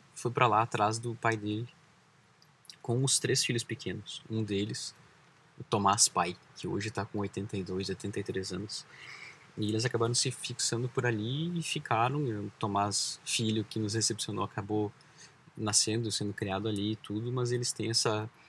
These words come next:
essa história, né? Que depois, é, de novo, se, se vocês voltarem nas nossas postagens, é, tem fotos de uma mina que a gente passou na saída. É, a gente procurou alguma relação. É,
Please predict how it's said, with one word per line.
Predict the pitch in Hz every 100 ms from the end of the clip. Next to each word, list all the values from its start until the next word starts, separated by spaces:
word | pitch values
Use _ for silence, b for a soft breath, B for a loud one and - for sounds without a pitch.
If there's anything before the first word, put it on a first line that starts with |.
| B B B -
essa | 107 110 131
história, | - 104 104 98
né? | 95 98
Que | 113
depois, | 110 - 107 123 156 - -
é, | - 98 -
de | 107
novo, | 107 104
se, | 101 104 - 95
se | - 110
vocês | 107 113
voltarem | 117 110 104 107
nas | 107 104
nossas | 101 - -
postagens, | 113 - 104 104 113 123 - B B B B B
é, | 104 101
tem | - 127
fotos | - 107 113 -
de | 117
uma | 113 117
mina | 107 120 131
que | -
a |
gente | 110 -
passou | 117 -
na | 110
saída. | - 120 104 107 123 120 B B B B - -
É, | 104 101
a |
gente | 104 147
procurou | - 175 165 143
alguma | 139 143
relação. | 139 127 127 - 117 147 - - - - _ _ _ - -
É, | 110 107